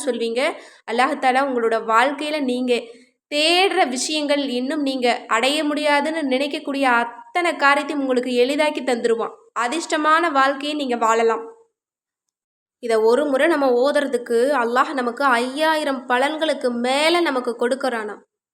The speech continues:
அதுல குறைந்தது நமது பிரச்சனைகள், நம்ம தேடுறது எல்லாமே நமக்கு கிடைச்சிரும். இன்னும் நம்ம அறியாத விஷயங்கள் எத்தனையோ இருக்கும், அது எல்லாமே அல்லாஹ் நமக்கு கொடுத்துக்கிட்டே இருப்பான். மறுமையில முக்கியமா நம்ம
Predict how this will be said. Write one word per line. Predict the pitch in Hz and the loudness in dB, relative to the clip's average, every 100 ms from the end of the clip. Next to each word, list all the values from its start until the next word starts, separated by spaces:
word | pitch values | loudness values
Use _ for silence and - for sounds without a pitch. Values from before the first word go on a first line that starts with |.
| _ _ | _ _
அதுல | 202 202 269 294 381 - - - - | -4 0 2 2 2 0 -8 -20 -8
குறைந்தது | 254 320 349 381 | 0 2 4 4
நமது | 370 294 285 | 2 2 0
பிரச்சனைகள், | 190 269 302 302 311 285 262 | 0 -2 -2 -2 -2 -2 -2
நம்ம | 240 247 | -4 -4
தேடுறது | 254 277 294 294 | 0 2 2 0
எல்லாமே | 269 254 254 | 0 0 0
நமக்கு | 339 269 262 | 0 -2 -2
கிடைச்சிரும். | 254 254 269 269 214 - _ _ _ _ - | -2 -2 -2 -4 -4 -8 _ _ _ _ -14
இன்னும் | 240 269 285 | -6 -4 -2
நம்ம | 254 240 | 2 2
அறியாத | 226 233 277 285 311 | 2 2 2 4 2
விஷயங்கள் | 269 277 277 254 254 240 | -2 -4 -4 -2 -2 0
எத்தனையோ | 220 220 269 269 320 | -4 -4 -4 -2 -2
இருக்கும், | 269 254 294 | -4 -4 -2
அது | 262 233 | -2 -2
எல்லாமே | 233 269 302 311 | -4 -2 -4 -2
அல்லாஹ் | 302 247 277 | -2 0 -2
நமக்கு | 247 240 233 233 | -2 -4 -4 -4
கொடுத்துக்கிட்டே | 240 262 269 277 | -4 -4 -2 0
இருப்பான். | 240 220 208 _ _ _ - | -2 -4 -12 _ _ _ -4
மறுமையில | 233 262 330 440 415 330 269 285 - - _ _ 247 | 2 4 4 2 2 2 0 0 -4 -10 _ _ -8
முக்கியமா | 247 247 294 285 320 | -8 -2 -2 2 2
நம்ம | 285 247 262 | 2 -2 -2